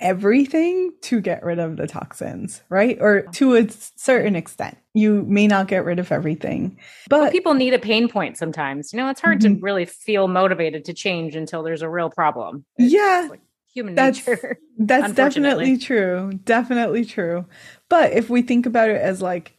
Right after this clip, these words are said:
Speaker 1: future planning and you're like, "What are the things I can do to, like, support my fertility ten years down the line?"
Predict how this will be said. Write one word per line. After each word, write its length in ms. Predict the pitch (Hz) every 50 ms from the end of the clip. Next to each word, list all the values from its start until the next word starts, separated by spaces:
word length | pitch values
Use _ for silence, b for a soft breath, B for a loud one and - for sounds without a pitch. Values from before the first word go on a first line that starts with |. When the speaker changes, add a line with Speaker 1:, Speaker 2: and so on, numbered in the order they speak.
| _ _
Speaker 1:
future 420 | _ - 233 226 208 233 220 196
planning 680 | 196 - 196 170 165 151 123 101 101 107 180 190 - _ _ -
and 420 | 214 190 180 175 175 175 175 170 - _
you're 280 | - 196 190 190 185 196
like, 400 | 190 180 185 180 180 175 - - _
"What 180 | - 202 220 226
are 160 | 226 214 220
the 140 | 214 214 214
things 320 | 214 226 208 202 196 185
I 80 | 185 185
can 220 | 185 - 196 190
do 280 | 175 190 180 175 175 165
to, 220 | - - 196 175
like, 240 | 160 165 156 156 -
support 360 | - 196 180 - - 180 -
my 140 | - 175 175
fertility 640 | 165 - 175 165 - 185 170 160 156 156 151 147 -
ten 260 | - - 180 165 160
years 280 | 160 156 151 151 160 -
down 180 | 165 156 160 160
the 60 | 147
line?" 380 | 156 165 190 202 - - 165